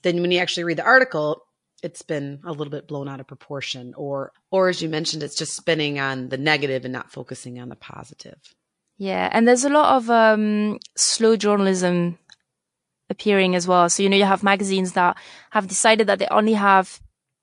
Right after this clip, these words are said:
Speaker 2: two or three issues of the magazine a year, but it means that they really dig into the topic and they really take the time to cover issues. So it might still be gloomy in the way it's framed, but at least you get, like, a more solid background. You really get to understand what the challenges are.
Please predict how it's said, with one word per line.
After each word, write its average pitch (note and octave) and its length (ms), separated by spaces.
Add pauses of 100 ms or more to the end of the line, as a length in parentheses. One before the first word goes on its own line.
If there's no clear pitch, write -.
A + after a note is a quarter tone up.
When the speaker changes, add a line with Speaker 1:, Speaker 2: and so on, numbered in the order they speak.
Speaker 2:
two A3+ 280
or G3+ 100
three G3 520 (720)
issues G#3+ 380
of F#3 100
the F#3+ 60
magazine F#3 400
a F3+ 60
year, F3+ 380
but F3 200
it F#3+ 140
means G#3 220
that F3 140
they F#3 120
really F#3+ 280
dig F#3+ 420 (580)
into G3+ 260
the F3+ 100
topic F3+ 440
and F3 120
they F3 80
really F3+ 200
take F3+ 200
the F#3 80
time F#3 240
to - 120
cover G3 520
issues. B3 480 (360)
So A#3+ 220
it A3 160
might A#3 220
still C#4 260
be A3+ 180
gloomy G3+ 500
in F#3 160
the F#3 100
way F#3 180
it's - 260 (120)
framed, G3 540 (320)
but G#3+ 240
at G#3 140
least A#3+ 240
you A3+ 60
get, G3 240
like, F#3 180
a F#3+ 60
more F#3+ 220
solid F#3+ 360
background. F3+ 420
You F3 100
really F#3 200
get F#3+ 220
to - 120
understand G#3 520
what A3+ 180
the A#3 80
challenges A#3 540
are. A#3+ 240